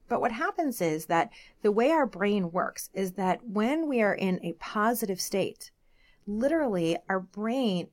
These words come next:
expands, our prefrontal cortex that is responsible for creativity and problem solving and trust and relationship building and connecting with other people, that lights up. And so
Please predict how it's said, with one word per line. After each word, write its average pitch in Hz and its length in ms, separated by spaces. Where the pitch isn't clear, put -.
expands, 185 720
our 208 120
prefrontal 254 560
cortex - 420
that 185 120
is 185 120
responsible 185 540
for 196 120
creativity 214 720
and 156 160
problem 214 340
solving 160 440
and 175 120
trust - 440
and 165 120
relationship 202 540
building 165 380
and 180 120
connecting 233 440
with 175 120
other 196 160
people, 202 400
that 220 400
lights 190 320
up. - 280
And 220 140
so 247 240